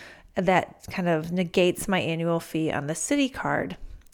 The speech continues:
if I'm able to use that. So I'm always on the lookout for a chance to use it. And luckily, I found three nights at Coronado Springs over Labor Day weekend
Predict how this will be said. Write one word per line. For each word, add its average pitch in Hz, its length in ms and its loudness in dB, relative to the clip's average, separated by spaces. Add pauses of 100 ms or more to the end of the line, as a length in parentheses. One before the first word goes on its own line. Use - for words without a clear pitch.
(100)
if 196 120 -8
I'm 165 120 -2
able 160 240 -2
to - 160 -8
use 160 400 -2
that. - 340 -2
So 175 420 -2
I'm 233 520 0
always 277 280 -2
on 339 60 -6
the 339 80 -2
lookout 208 420 2
for 151 300 0
a - 160 -6
chance 147 340 -6
to 170 80 -4
use 208 280 0
it. 151 180 2 (380)
And 208 360 4
luckily, 220 640 0 (220)
I 190 140 -2
found 190 560 2
three 254 200 0
nights 180 280 0
at 160 40 -4
Coronado 147 400 -2
Springs 151 480 -6
over 160 160 -2
Labor 156 240 0
Day 147 140 0
weekend 165 600 -2